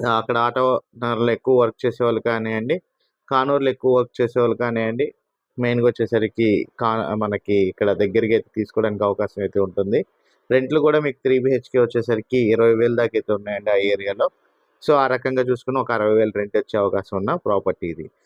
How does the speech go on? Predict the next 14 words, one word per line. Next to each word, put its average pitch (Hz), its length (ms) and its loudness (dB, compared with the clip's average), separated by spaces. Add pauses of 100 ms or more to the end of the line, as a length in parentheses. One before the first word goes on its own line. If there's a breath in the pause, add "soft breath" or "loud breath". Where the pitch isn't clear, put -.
(180)
So 156 120 0
ఒకసారి 139 280 0
ప్రాపర్టీ 127 480 -2
అయితే 127 180 2 (140)
చూసేద్దాము. 113 640 -2 (440)
So 139 220 4
ఇది 131 180 4
ఒక 117 120 -4
బెస్ట్ 117 320 -2
ప్రాపర్టీ 135 400 0
అండి, 123 380 0 (140)
అవకాశం 120 440 -4
అయితే 120 140 -2
వదులుకోవద్దు. 117 720 2